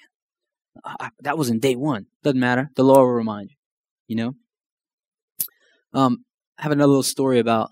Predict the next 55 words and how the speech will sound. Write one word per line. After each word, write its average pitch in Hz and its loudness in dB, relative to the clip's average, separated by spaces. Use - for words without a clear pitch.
about 110 -4
something 110 -8
like 107 -10
that. 101 -12
And 127 0
the 120 0
Holy 147 2
Spirit 139 -2
will, 107 -8
he'll 131 -2
prompt 147 0
you 120 0
and, 107 -6
and 110 -8
guide 120 0
that 113 -4
conversation 110 -8
too. 104 -12
Uh, 113 -4
this 123 -2
is 113 -4
gonna 113 -4
be 110 -6
a 104 -8
good 104 -10
story. 110 -10
Um, 143 2
okay, 175 4
so 165 4
in 196 -2
college, 165 2
you 170 -6
know, 160 -2
I 143 2
talked 147 0
about, 139 0
I 131 0
used 165 -2
to 156 2
take 147 0
a 127 2
lot 123 2
of 113 -6
classes 120 -2
that 117 0
were 113 -8
philosophical 120 2
classes. 107 -8
This 143 -4
is 123 2
after 123 0
I 120 0
was 110 -6
a 110 -10
Christian. 107 -12